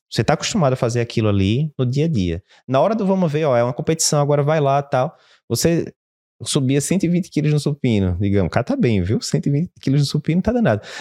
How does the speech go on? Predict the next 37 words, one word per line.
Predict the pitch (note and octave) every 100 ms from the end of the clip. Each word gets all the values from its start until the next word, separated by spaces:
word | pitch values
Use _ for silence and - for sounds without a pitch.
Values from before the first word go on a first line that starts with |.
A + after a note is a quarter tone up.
| -
Na | D#3
hora | E3 B3+
da | B3
competição, | A#3+ F#3+ - A3+
ele |
não | D#4+
vai | D#4+
conseguir | E4 F4+ E4 G3+ C3+
levantar | A#2+ A2+ A2 - E2+ D2+
cento | D2+ - G2
e |
cinquenta | - G2+ - F2+ D#2 E2+
do | D2+ G2+
nada, | F2 D#2+ D#2+
assim, | E2 - F#2
porque | - G2
tá | F#2+
adrenérgico. | F2 F2+ E2+ E2+ -
Não, | D4 D#3
ele | B2
vai | C3 D#3
<laughs> | D3+ - -
provavelmente | E3+ A3 F#3+ -
levantar | E3+ B3 A#3 - C3+ D#3+
aquele | G3+ G#3 F#3+
cento | - G#3
e |
vinte | F3+ F#3+ -
e |
olhe | A#3+
lá, | C#4+ C#3+ D3
né? | D3+ G3
Porque | -
ele | C#3
vai | C3
tá | C3+ B2+
mais, | B2+ B2+ C3+ -